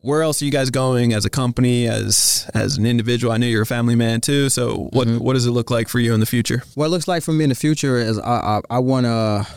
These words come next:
Speaker 2: so the five-year money, I wanna get all that free and clear
Speaker 1: Mm-hmm.
Speaker 2: as quickly as possible. And every day I, I'm raising a new five-year,
Speaker 1: Yeah, yeah.
Speaker 2: you know?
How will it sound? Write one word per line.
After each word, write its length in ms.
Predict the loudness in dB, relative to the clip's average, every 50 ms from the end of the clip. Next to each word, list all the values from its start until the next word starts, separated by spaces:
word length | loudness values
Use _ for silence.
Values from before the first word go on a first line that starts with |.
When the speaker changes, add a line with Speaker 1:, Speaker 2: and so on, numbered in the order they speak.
| -16 -8
Speaker 2:
so 160 | -4 -2 -2
the 120 | -2 -2
five-year 400 | -2 -2 -2 -2 0 0 2 2
money, 280 | 4 4 4 2 2 2
I 60 | 2
wanna 240 | 2 2 2 2 2
get 160 | 2 2 2
all 200 | 2 2 2 2
that 200 | 2 2 0 -2 _ -14 -20 _ _ _ -12
free 180 | -4 -2 0 0
and 100 | 0 0
clear 380 | 2 2 2 2 2 0 -2 -2
Speaker 1:
Mm-hmm. 480 | 0 2 2 4 4 2 2 0 -4 -6
Speaker 2:
as 80 | -8 -8
quickly 320 | -4 -2 -2 0 2 2
as 80 | 0 0
possible. 460 | 0 0 0 0 0 0 0 0 0
And 180 | 0 0 -2 -2
every 220 | 0 0 0 0
day 200 | 0 0 0 0
I, 220 | -2 -2 -2 0 0
I'm 220 | 2 2 0 -2 _ _ _ _ -4
raising 320 | 0 0 2 2 2 2 2
a 60 | 4
new 160 | 4 4 4
five-year, 580 | 2 2 0 -2 -2 0 0 0 0 0 0 -2 -6 -10 -8
Speaker 1:
Yeah, 180 | -4 -2 -2 0
yeah. 180 | 0 0 0
Speaker 2:
you 120 | 0 0 0
know? 300 | 0 0 -2 -4 -4